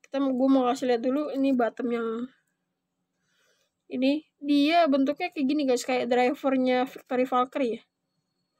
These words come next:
Kalau di Toplet ini dia tuh sebutannya bukan attack defense, guys. Gua zoom out dulu bentar. Dia tuh, eh, sebutannya mana ini dia nih?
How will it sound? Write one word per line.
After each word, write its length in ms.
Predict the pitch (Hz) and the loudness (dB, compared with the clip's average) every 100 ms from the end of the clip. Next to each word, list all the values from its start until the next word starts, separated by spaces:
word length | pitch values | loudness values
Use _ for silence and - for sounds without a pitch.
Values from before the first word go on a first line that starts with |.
| _ _ _ _ _ _ _ - | _ _ _ _ _ _ _ -6
Kalau 400 | 254 277 302 294 | 0 2 2 2
di 560 | 277 285 277 277 277 277 | 2 2 4 2 2 0
Toplet 440 | 262 233 - 339 | 0 -2 -2 -6
ini 160 | 311 339 | -4 -4
dia 160 | 349 359 | -4 -4
tuh 160 | 381 | -6
sebutannya 600 | 330 254 269 269 277 349 277 | -2 -2 -2 -2 -4 -4 -4
bukan 240 | 262 262 | -4 -6
attack 240 | 269 277 | -6 -6
defense, 440 | 262 294 311 277 277 | -6 -6 -2 -4 -4
guys. 240 | 247 262 - | -8 -10 -12
Gua 160 | 254 240 | -12 -8
zoom 200 | 240 233 | -8 -8
out 80 | |
dulu 240 | 254 247 240 | -6 -6 -6
bentar. 160 | 214 - _ _ - - - - - - - - - - _ - - | -8 -10 _ _ -20 -20 -20 -16 -16 -16 -20 -20 -16 -16 _ -10 -6
Dia 160 | 262 269 | 0 0
tuh, 200 | 359 359 - - - 277 | 0 -4 -6 -12 -10 -2
eh, 400 | 277 269 269 269 | 0 2 0 -2
sebutannya 920 | - 247 262 - 254 262 320 339 311 | -4 -4 -4 -4 -2 -2 -4 -6 -4
mana 200 | 285 269 | -2 -2
ini 160 | 240 | -2
dia 160 | 220 208 | -4 -6
nih? 160 | 190 | -8